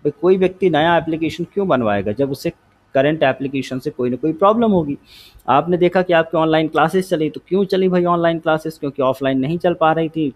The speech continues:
तो teacher कैसे पढ़ाते? तो उन्होंने कहा, "भाई, ऐसा ब्लैक बोर्ड में पढ़ाना तो possible नहीं है, बच्चे आ नहीं पाएंगे।"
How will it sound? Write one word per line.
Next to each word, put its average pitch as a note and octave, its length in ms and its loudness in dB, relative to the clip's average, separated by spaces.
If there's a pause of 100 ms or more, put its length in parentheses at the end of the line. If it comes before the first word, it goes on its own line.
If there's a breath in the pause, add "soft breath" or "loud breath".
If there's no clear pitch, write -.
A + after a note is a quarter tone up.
तो C3 60 -6
teacher B2+ 300 -6
कैसे C3 320 -4
पढ़ाते? D#3+ 360 0
तो - 440 -10
उन्होंने C#3+ 120 2
कहा, C#3+ 140 0
"भाई, D3 120 4
ऐसा C3+ 220 0
ब्लैक B2+ 300 0
बोर्ड C#3+ 160 2
में C#3 60 -4
पढ़ाना C3 300 0
तो C#3 140 -6
possible C3+ 540 -2
नहीं E3 120 2
है, D3+ 60 2
बच्चे A#2 280 -2
आ A#2+ 120 4
नहीं D#3+ 140 2
पाएंगे।" E3 380 4